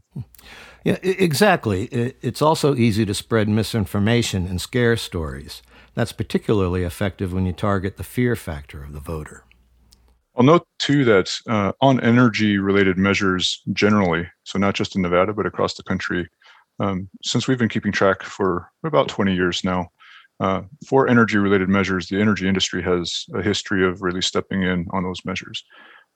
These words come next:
Speaker 2: Uh, we've collected around eight hundred and twenty-one million dollars spent on energy-related ballot measures, and five hundred and eighty-two of that is from energy interests themselves. Uh, so right around two-thirds of it,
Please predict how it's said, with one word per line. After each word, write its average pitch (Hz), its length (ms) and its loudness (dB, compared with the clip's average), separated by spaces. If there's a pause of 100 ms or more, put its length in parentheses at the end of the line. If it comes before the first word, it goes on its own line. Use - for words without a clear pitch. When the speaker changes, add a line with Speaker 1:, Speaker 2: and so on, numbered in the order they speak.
Speaker 2:
Uh, 95 280 -4
we've 107 280 -2 (140)
collected 107 420 2
around 101 500 2
eight 107 140 -2
hundred 110 200 0
and 101 100 0
twenty-one 104 520 0
million 104 300 2
dollars 101 400 0
spent 127 280 -6
on 127 120 -2
energy-related 127 680 -2
ballot 127 240 -2
measures, 127 400 -6 (560)
and 98 140 0
five 113 260 4
hundred 110 220 2
and 95 120 2
eighty-two 90 400 -2
of 82 100 -4
that 82 180 -2
is 87 100 -10
from 87 360 -8 (680)
energy 87 280 0
interests - 300 -6
themselves. - 500 -8 (400)
Uh, 92 100 -8
so 90 320 0 (160)
right 104 120 2
around 98 180 2
two-thirds 85 380 -4
of 85 80 -8
it, 90 180 -4